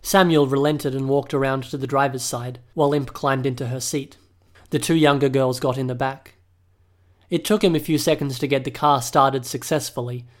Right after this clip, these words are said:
The vehicle lurched into motion, very, very slowly. Imp brought her knees up to her chest, then draped a blanket around herself, getting her book reader out.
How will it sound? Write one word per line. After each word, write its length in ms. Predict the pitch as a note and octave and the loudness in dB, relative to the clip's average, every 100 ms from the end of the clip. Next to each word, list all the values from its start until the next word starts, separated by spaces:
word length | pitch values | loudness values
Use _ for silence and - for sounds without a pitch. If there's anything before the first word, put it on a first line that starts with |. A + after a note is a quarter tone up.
| _ _ _ _ _ _ | _ _ _ _ _ _
The 100 | D3+ | -4
vehicle 440 | C#3 D#3 D3+ C#3+ C3+ | 4 4 4 2 2
lurched 320 | C3+ B2+ - | 2 0 -6
into 180 | C3+ C3 | -6 -2
motion, 580 | C#3 C#3 - C3 C#3 - _ _ _ | 0 -2 -4 -12 -14 -20 _ _ _
very, 600 | D3 C#3+ C3+ B2+ C3 B2+ _ _ _ _ _ | -4 0 0 0 -4 -10 _ _ _ _ _
very 460 | F3 C3+ C#3+ C3 B2+ | -10 0 2 2 -2
slowly. 600 | A#2+ - C3+ B2+ C3+ C#3 _ _ _ _ _ _ _ _ _ _ _ _ _ _ _ _ | -4 -2 -2 -2 -8 -20 _ _ _ _ _ _ _ _ _ _ _ _ _ _ _ _
Imp 260 | F3 F3+ - | 2 2 2
brought 200 | D#3+ C#3 | 2 4
her 100 | C#3+ | 2
knees 280 | C#3 D3 C3+ | 2 2 0
up 140 | C3 | -2
to 100 | - | -6
her 80 | C3 | -8
chest, 540 | B2+ D3 B2 - - _ _ - | -4 -4 -4 -8 -14 _ _ -2
then 160 | D#3 | -2
draped 320 | C#3+ D#3 D3+ D3 | 2 2 2 -2
a 40 | |
blanket 340 | C3+ C#3+ C3+ | -2 -2 -2
around 280 | C3 B2 B2 | -4 -4 -6
herself, 460 | B2+ B2 B2+ B2 - - _ | -8 -8 -6 -8 -10 -20 _
getting 220 | D3+ C3+ | -2 0
her 100 | C3+ | 0
book 260 | C3 C#3 C3+ | 0 -2 -2
reader 280 | C3 B2+ B2+ | -6 -6 -8
out. 240 | B2+ - | -10 -18